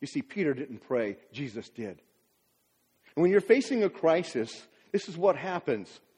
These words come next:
is you come before God and you're honest with your emotions. You don't cover it up. Jesus didn't cover it up before his Father.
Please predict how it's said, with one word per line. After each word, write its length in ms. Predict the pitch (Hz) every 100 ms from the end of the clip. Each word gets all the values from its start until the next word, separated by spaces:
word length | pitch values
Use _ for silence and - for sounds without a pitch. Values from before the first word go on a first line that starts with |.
| _ _
is 160 | 156
you 60 | 156
come 260 | - 190 311
before 320 | 311 262 254
God 440 | 202 156 151 156 - -
and 80 |
you're 220 | 196 202 -
honest 540 | 226 269 330 349 320 -
with 180 | 247 220
your 180 | 226
emotions. 720 | 220 196 180 175 - 139 92 - - _
You 140 | 226
don't 240 | 320 330 -
cover 300 | 240 208 196
it 100 | 185
up. 200 | 285 151
Jesus 380 | 247 339 339
didn't 300 | - 330 285
cover 320 | 220 240 220 214
it 80 |
up 160 | 214 226
before 360 | 226 202 190 180
his 120 | 165
Father. 480 | 160 165 226 339